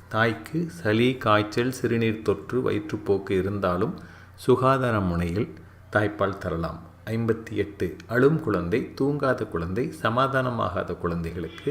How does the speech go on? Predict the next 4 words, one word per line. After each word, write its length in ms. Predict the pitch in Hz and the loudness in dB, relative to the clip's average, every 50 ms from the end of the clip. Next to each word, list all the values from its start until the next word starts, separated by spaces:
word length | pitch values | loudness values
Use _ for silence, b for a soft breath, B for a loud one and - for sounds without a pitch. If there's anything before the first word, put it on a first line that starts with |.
| 165 - - | -4 -4 -4
அமைதிப்படுத்த 800 | - 107 113 123 123 127 - - - 85 82 85 - - 196 214 - | -2 -2 0 0 0 0 -2 -2 -2 -2 -2 -4 -4 -6 -6 -6 -4
தாய்ப்பால் 480 | - 127 117 117 113 - 117 110 104 101 | -2 0 0 0 0 0 0 2 2 2
ஊட்டவும். 440 | 101 101 - - 95 92 78 71 - B B B B B B B B - | 2 2 2 0 0 0 0 -2 -6 B B B B B B B B -2
ஐம்பத்தொன்பது. 760 | 117 123 120 117 117 110 - - 95 90 80 82 78 85 | 0 0 0 2 0 -2 -2 -2 -4 -4 -2 -4 -4 -6